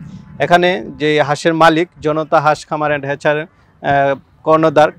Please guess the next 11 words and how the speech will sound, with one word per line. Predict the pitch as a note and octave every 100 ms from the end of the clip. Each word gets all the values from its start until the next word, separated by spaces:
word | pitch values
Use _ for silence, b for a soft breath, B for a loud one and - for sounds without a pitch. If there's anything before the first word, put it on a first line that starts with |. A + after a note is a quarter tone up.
| -
আব্দুল | D3 F3+
কাদের | F3 E3 D#3+ E3+
ভাই, | D3
ওনার | E3 D3
সাথে | D3+ F3 E3
কথা | E3+ E3
বলে | E3+ D#3+
জানতে | D#3+ E3
পারলাম | F3+ F3+ D#3+ F3
যে | D#3 - b b b
উনি | D#3 F3 A3